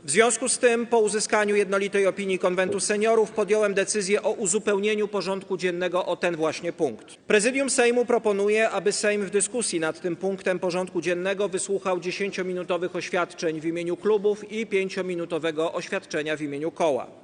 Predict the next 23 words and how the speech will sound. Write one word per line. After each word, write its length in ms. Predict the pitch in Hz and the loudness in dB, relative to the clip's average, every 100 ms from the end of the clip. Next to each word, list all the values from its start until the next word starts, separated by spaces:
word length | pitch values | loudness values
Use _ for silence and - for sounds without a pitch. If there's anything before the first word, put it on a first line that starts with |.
| - - - - - | -20 -20 -20 -20 -6
Jeżeli 340 | 175 175 185 180 | -2 0 0 2
nie 140 | 214 | 2
usłyszę 400 | 247 - 240 233 | 0 -2 0 -2
sprzeciwu, 560 | - - 202 208 196 190 | -2 -4 -2 -2 0 2
będę 320 | 196 196 185 | 2 4 2
uważał, 460 | 165 170 160 170 | 2 0 2 0
że 140 | 175 196 | -2 -4
Sejm 300 | - 151 151 | -4 -4 -4
tę 120 | 165 | -6
propozycję 680 | 170 170 156 131 117 143 147 | -6 -6 -6 -8 -6 -4 -4
przyjął. 420 | - 170 123 113 - - - - - - - - - - | -2 -2 -2 -4 -12 -20 -20 -20 -20 -20 -20 -20 -20 -12
Sprzeciwu 760 | - - 226 196 156 165 170 165 - - | -6 0 0 2 0 0 -2 -6 -16 -2
nie 160 | 180 | 0
słyszę. 400 | 202 151 120 - - - - - - - | 0 0 -4 -6 -12 -20 -20 -20 -20 -4
E, 380 | 165 165 170 175 | 2 4 6 4
wnioski 440 | 165 226 247 - | 2 0 0 -2
formalne 560 | 220 208 208 233 226 208 | 0 0 2 2 2 0
zgłoszono 480 | 165 185 170 185 175 | 0 -2 0 -2 -2
dwa. 280 | 165 220 220 | 0 2 4
Jako 260 | 202 196 | 2 0
pierwszy, 640 | 190 202 202 - 196 196 190 - | 0 -2 -2 -2 0 0 -2 -6
e, 380 | 175 170 170 170 | -4 0 0 -2
pan 460 | 180 180 175 175 | 0 0 0 -4